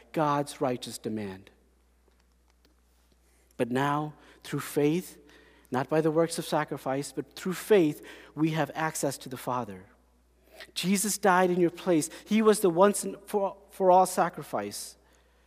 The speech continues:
His payment was not temporary like the animal sacrifices. His payment was infinite.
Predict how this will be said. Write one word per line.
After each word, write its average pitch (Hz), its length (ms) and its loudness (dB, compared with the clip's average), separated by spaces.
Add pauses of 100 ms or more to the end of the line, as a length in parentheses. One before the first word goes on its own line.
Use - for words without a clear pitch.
(120)
His 220 220 4
payment 214 300 4
was 190 160 4
not 190 260 4
temporary 185 440 2
like 165 180 0
the 175 120 0
animal 165 240 0
sacrifices. 151 720 -6 (240)
His 196 220 2
payment 175 540 2 (240)
was 156 260 4 (120)
infinite. 147 680 -2